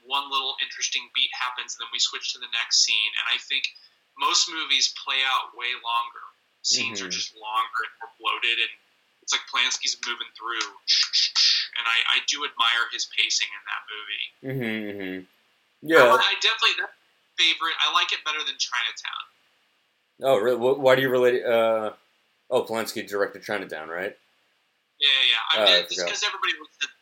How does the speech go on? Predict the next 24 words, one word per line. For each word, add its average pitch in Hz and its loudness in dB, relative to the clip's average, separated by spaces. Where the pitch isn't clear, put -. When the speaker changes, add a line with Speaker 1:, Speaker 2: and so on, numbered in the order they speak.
Speaker 1:
Chinatown's, 123 -2
like, 131 -8
the - -14
best 113 -2
one, 110 -4
and 110 -8
I'm 110 -10
like, 120 -4
"Ah, 220 4
I - 0
kinda 233 2
like 220 4
Rosemary's 175 -2
Baby 139 0
better 117 -2
because 120 -8
it's - -6
just, - -6
I 139 -8
don't 143 -10
know, 131 -2
it 131 -12
kinda, 143 -10
like, 127 -8